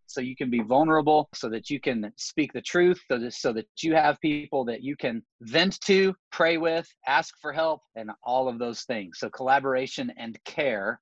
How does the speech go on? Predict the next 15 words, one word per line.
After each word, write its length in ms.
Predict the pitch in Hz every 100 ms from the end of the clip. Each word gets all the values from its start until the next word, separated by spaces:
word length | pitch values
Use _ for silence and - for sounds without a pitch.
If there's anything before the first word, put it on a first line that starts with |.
| -
are 180 | 113
a 60 | 107
huge 480 | - 131 123 110 -
part 320 | - 113 107 -
of 120 | 104
Youth 140 | 104 107
Ministry 320 | 110 101 104 95
Booster. 300 | 101 - 95
We'd 180 | 95 92
love 180 | 95
to 60 | 90
have 260 | 101 98 87
you 240 | 95 95 - 107
join 320 | 131 147 160
up. 200 | 226